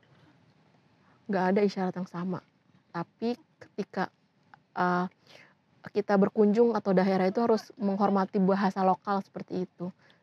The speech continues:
Bahasa Sunda, bahasa Jawa, otomatis kan ada bahasa Betawi, termasuk bahasa isyarat juga ada di daerah-daerah masing-masing.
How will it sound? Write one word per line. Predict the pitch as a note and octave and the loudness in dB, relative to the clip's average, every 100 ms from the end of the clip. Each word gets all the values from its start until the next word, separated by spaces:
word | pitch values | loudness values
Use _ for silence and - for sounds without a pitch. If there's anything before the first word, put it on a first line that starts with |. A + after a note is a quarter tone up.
| - | -6
Bahasa | F#3 F#3 | -6 -4
Sunda, | F#3 - A#3+ B3 A#3+ | -6 -2 0 2 2
bahasa | G#3 G3+ F#3+ | 2 0 -2
Jawa, | F3 G3+ A3 A3+ A3+ A3 A3 _ _ _ _ _ _ | -4 -2 -2 0 -2 -4 -10 _ _ _ _ _ _
otomatis | G3 G3 G3 G3 A3 - | -8 -4 -4 -2 -6 -4
kan | B3 A#3+ | -4 -2
ada | G#3 G3 | -2 0
bahasa | F#3 F#3 F#3 | 2 0 0
Betawi, | F3+ G3+ G#3 A3+ A#3 A#3 - _ _ _ | -2 -2 -2 0 0 -2 -6 _ _ _
termasuk | - G3 G3 G3+ | -4 -2 -2 -4
bahasa | G#3 G3+ | -6 -4
isyarat | G3 G3+ G#3 | -6 -4 -2
juga | G#3 F#3 F3+ | 0 2 2
ada | F3+ | 0
di | - F3 | 0 2
daerah-daerah | F#3 F3 F3 F3+ F3+ | 2 0 -2 -4 -4
masing-masing. | F3+ - F#3 F3+ F3+ | -6 -6 -6 -6 -10